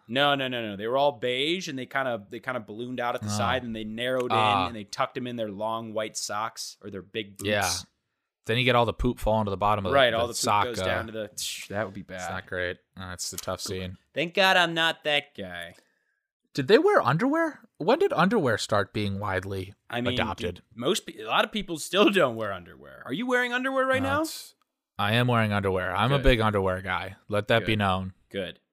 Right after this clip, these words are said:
Speaker 1: Yeah, likewise. Actually, funnily enough, I'm not wearing underwear right now,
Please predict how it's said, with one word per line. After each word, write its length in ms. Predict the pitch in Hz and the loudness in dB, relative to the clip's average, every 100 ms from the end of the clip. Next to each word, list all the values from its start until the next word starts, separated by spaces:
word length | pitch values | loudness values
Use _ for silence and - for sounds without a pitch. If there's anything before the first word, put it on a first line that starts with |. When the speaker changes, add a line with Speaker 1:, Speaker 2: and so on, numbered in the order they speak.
| _ | _
Speaker 1:
Yeah, 220 | 101 87 | -12 -12
likewise. 560 | 98 98 95 87 87 - | -10 -14 -12 -16 -14 -6
Actually, 380 | 123 139 127 104 | -4 -4 -6 -10
funnily 460 | _ - 131 123 | _ -8 -6 -6
enough, 200 | 110 107 | -6 -6
I'm 200 | 104 95 | -8 -8
not 260 | 95 98 - | -8 -8 -10
wearing 180 | 87 80 | -18 -20
underwear 300 | 67 64 58 | -20 -20 -20
right 160 | 60 - | -20 -20
now, 160 | - | -20